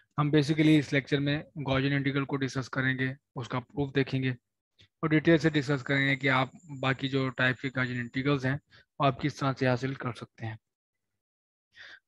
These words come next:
तो बाद में हम इन्हें सिर्फ यूज़ करेंगे अपनी स-, काफ़ी सारी कैलकुलेशन में। आप Gaussian integral देखे होंगे, आप harmonic oscillator में भी Gaussian इंटीग्रल देखोगे, आप hydrogen के atom में भी Gaussian इंटीग्रल्स को देखोगे, तो वहाँ पे सिर्फ हम रिजल्ट्स को डायरेक्ट यूज़ करेंगे, उसके proof की तरफ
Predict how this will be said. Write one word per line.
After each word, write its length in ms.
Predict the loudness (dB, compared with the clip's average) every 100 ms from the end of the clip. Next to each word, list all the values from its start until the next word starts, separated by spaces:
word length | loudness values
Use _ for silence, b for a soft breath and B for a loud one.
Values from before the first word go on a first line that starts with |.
| -6
तो 80 | 4
बाद 280 | 6 6
में 120 | 6 6
हम 160 | 6
इन्हें 180 | 4 2
सिर्फ 200 | 2 0
यूज़ 280 | 0 -4 0
करेंगे 480 | 2 2 4 2 2 -2
अपनी 240 | -8 -10
स-, 100 | -8
काफ़ी 320 | -4 -2 0
सारी 180 | 0 0
कैलकुलेशन 500 | 0 -2 -2 -4 -4
में। 140 | -2
आप 100 | -4
Gaussian 300 | -2 -2 -2
integral 340 | -4 -4 -4 -4
देखे 240 | -6 -6
होंगे, 220 | -4 -6 -8 b b b _ 0
आप 300 | 0 0 2
harmonic 480 | 2 2 -2 -4
oscillator 360 | -4 -4 -4 -4
में 120 | -4
भी 80 | -2
Gaussian 260 | -2 -2 -2
इंटीग्रल 360 | -6 -4 -4
देखोगे, 420 | -4 -6 -6 -6
आप 260 | -2 -2 2
hydrogen 320 | 0 0 -2
के 100 | -4
atom 200 | -4 -2
में 140 | -4 -4
भी 100 | -4
Gaussian 240 | -4 -4
इंटीग्रल्स 360 | -8 -6 -8 -8
को 100 | -10
देखोगे, 360 | -10 -10 -12
तो 460 | -14 _ -20 _ -2
वहाँ 220 | 2 2
पे 120 | 2
सिर्फ 240 | -2 -2 -2
हम 140 | -2
रिजल्ट्स 320 | -2 -2 -2
को 100 | -4
डायरेक्ट 360 | -4 -2 -4 -6
यूज़ 200 | -12 -8
करेंगे, 220 | -6 -4
उसके 240 | -6 -8 -12
proof 260 | -12 -14
की 100 | -12
तरफ 320 | -10 -6 -6